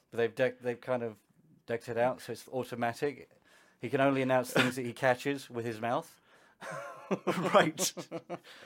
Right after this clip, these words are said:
Speaker 2: So the M C's launching them and then trying to catch them. So he's, like, launching them
Speaker 1: No,
Speaker 2: up
Speaker 1: no,
Speaker 2: into
Speaker 1: no,
Speaker 2: the air
Speaker 1: we
Speaker 2: into a massive arc and then
Speaker 1: No, there's, like, a raffle beforehand, and, like, one lucky ticket holder. Yeah, they'll, they'll pick, like, five, um, lucky ticket holders before the,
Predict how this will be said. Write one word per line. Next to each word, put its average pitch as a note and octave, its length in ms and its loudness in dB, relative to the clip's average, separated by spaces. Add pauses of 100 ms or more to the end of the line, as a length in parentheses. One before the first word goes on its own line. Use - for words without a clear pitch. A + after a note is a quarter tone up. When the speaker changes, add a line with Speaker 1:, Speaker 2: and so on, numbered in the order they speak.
Speaker 2:
So - 140 -2
the G3 100 4
M G3+ 180 6
C's F3+ 280 0
launching E3+ 420 6
them C3 160 -2
and C3 100 -6
then D3 140 0
trying C#3+ 260 -2
to C#3 80 -10
catch D3 380 -4
them. F2+ 260 -14 (600)
So - 60 -20
he's, C3+ 80 -4
like, D3+ 140 6
launching E3+ 380 6
them E3+ 120 6
Speaker 1:
No, E3 80 10
Speaker 2:
up F3+ 100 12
Speaker 1:
no, F3 60 8
Speaker 2:
into E3 120 8
Speaker 1:
no, C#3+ 60 10
Speaker 2:
the D3 60 8
air D3 80 8
Speaker 1:
we B2+ 60 2
Speaker 2:
into B2 140 -4
a A#2+ 40 -2
massive B2+ 340 0
arc B2+ 380 4
and A#2 120 -12
then A2+ 260 -10 (460)
Speaker 1:
No, E3 280 6
there's, E3 180 -2
like, F#3 140 0
a F3 40 0
raffle F3+ 360 4
beforehand, C#3 720 4
and, B2 180 -6
like, B2 220 2
one C#3 200 2
lucky C3 280 -2
ticket B2+ 260 -6
holder. A#2 320 -2 (420)
Yeah, C#3 140 -2 (160)
they'll, C3 160 0
they'll C3 160 -2
pick, D#3 280 -2
like, B2+ 180 -2
five, B2+ 360 2
um, A#2 540 -6
lucky A#2+ 220 -10
ticket B2 260 -6
holders A2 340 -6
before A2+ 380 -10
the, G#2 320 -10